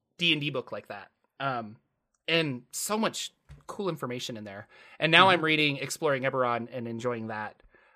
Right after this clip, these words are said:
Speaker 1: Uh, the other secret news on the horizon is there has been lots of talk for my Rod of Seven Parts crew, um, the
Speaker 2: Ah,
Speaker 1: Banana Bunch, as they
Speaker 2: oh,
Speaker 1: are known,
Speaker 2: crew.
Speaker 1: uh, to get back together.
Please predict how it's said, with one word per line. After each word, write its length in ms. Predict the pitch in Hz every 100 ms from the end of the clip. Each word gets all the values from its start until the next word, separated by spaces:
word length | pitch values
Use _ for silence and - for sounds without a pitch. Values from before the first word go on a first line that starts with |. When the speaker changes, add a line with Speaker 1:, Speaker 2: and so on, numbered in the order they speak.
| _
Speaker 1:
Uh, 240 | 131 123 117
the 180 | 147
other 240 | 170 226 262
secret 420 | - 190 - 156
news 180 | 135 127
on 120 | 139
the 60 | 123
horizon 540 | 139 127 120 120 123 127
is 520 | 139 131 127 123 120 -
there 240 | 135 151 160
has 160 | 151
been 140 | 139 135
lots 280 | 143 208 208
of 80 | 156
talk 360 | 156 151 - -
for 580 | - 156 143 139 135 -
my 360 | 131 135 131 127
Rod 280 | 127 151
of 80 | 151
Seven 280 | - 147 127
Parts 540 | - 156 - _ -
crew, 560 | - - 208 170 117 143 - _ _ - _ _
um, 480 | - 135 127 120 120 - 131
the 100 | 156
Speaker 2:
Ah, 40 |
Speaker 1:
Banana 340 | 147 151 208 156
Bunch, 360 | 123 117 156
as 140 | 202 220
they 160 | 202 -
Speaker 2:
oh, 20 |
Speaker 1:
are 60 | 165
known, 400 | 147 - 135 -
Speaker 2:
crew. 80 | - - - - - -
Speaker 1:
uh, 260 | 156 151 143 -
to 440 | - 170 156 139 -
get 160 | 185
back 160 | 185 160
together. 420 | 143 131 107 101